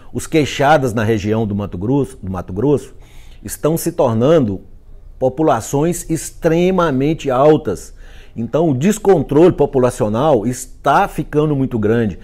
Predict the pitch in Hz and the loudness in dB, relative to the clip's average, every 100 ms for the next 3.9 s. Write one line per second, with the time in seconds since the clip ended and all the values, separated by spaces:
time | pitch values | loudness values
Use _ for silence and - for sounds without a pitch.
0 | - - - 175 160 113 104 190 214 156 | -14 -12 -4 2 2 2 0 2 4 2
1 | 139 123 151 147 135 110 127 143 107 - | -2 0 0 0 0 0 2 2 0 -6
2 | - - - 180 127 92 143 208 208 180 | -12 -10 0 2 2 4 6 6 6 2
3 | 147 - 143 135 131 110 139 113 | 0 -2 -2 -2 -2 0 2 0